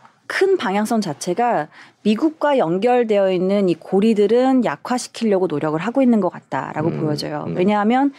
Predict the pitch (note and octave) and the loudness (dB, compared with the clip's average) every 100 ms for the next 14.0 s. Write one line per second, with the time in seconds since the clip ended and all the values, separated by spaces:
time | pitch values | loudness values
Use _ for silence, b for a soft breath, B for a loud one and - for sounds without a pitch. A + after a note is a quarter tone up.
0 | B B B A#3 A#3 B3+ C4 G#3 F3+ A#3+ | B B B 0 2 0 0 0 2 4
1 | A#3+ A3+ F#3+ F#3 F#3+ G3 F#3+ - - B3+ | 2 0 -2 -2 0 0 0 -4 -2 0
2 | C#4+ G3+ F3 E3+ F3 - F3 G3+ F#3+ E3+ | 2 2 0 2 0 -2 -6 -4 -4 -4
3 | D3+ D3+ D#3 A3+ C#4 B B - D#4+ E4+ | -4 -4 -2 -2 -4 B B -8 -4 0
4 | D4+ B3+ - F#3 G3 A3+ G3 - D3+ C#3+ | 2 2 2 2 2 2 -2 -4 -10 -12
5 | C#3+ - A3 G#3+ B3 F3+ C#3 C3+ - A#2 | -12 -6 -2 2 0 0 -4 -6 -14 -16
6 | B B B G#3+ A#3 D4 C#4+ A#3+ B3+ B3+ | B B B -2 0 2 0 0 0 -2
7 | - A3+ C#4 D4 F#3+ E3+ E3 E3 D#3+ D#3+ | 0 2 4 2 2 0 0 2 0 -2
8 | D3+ D3+ D3+ E3+ F#3 A3+ A3 G3+ G3+ F#3+ | -6 -8 -8 -2 0 2 2 2 0 -2
9 | - B B - A3 A#3+ C4 B3+ A#3+ A3+ | -6 B B -4 0 2 2 2 2 0
10 | E3+ D#3+ A#3 A3 G#3+ A#3+ - A#3 G3+ E3+ | -2 0 0 0 -2 -4 -2 0 0 0
11 | - E4 E4+ - - E3+ E3 F3 D#3+ D3+ | 0 0 0 -4 -4 0 2 4 2 -2
12 | b - F#3+ G#3 A3+ G#3+ F#3+ F3 E3 D#3+ | b -4 0 0 0 0 0 0 0 0
13 | E3+ G#3+ G#3 F#3+ D#3+ D3+ E3 G#3 F3+ | -2 -2 -2 -2 -2 0 0 0 -2